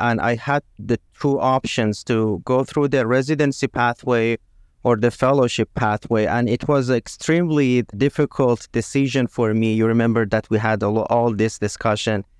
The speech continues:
that which one is, um, more appropriate for me. And I think this is a completely personal decision, as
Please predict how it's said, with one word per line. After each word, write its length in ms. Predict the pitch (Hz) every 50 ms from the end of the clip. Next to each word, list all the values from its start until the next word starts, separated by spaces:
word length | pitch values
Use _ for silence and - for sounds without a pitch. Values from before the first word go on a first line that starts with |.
| _ -
that 180 | 113 107 - - - -
which 260 | 110 123 117 - -
one 260 | - 117 110 110 104
is, 260 | 92 107 110 104 - -
um, 440 | 117 113 110 107 104 107 101 90
more 260 | 101 113 120 120 120 113
appropriate 600 | - - - 139 135 - - 131 117 107 107 -
for 260 | - 123 110 104 104
me. 280 | 104 107 104 101 98 - _ _ _ _ _ _ _
And 200 | - 127 131 131 -
I 120 | 139 147
think 240 | 139 - 196 208 202
this 180 | 190 196 - -
is 160 | 196 185 175
a 140 | 170 156 147
completely 640 | - - 156 143 139 - 151 156 175 - - 175
personal 560 | 156 - - 147 139 - - 156 151 147 143 139
decision, 640 | 127 123 - - 135 135 135 120 156 160 156 156 - -
as 260 | 123 123 127 117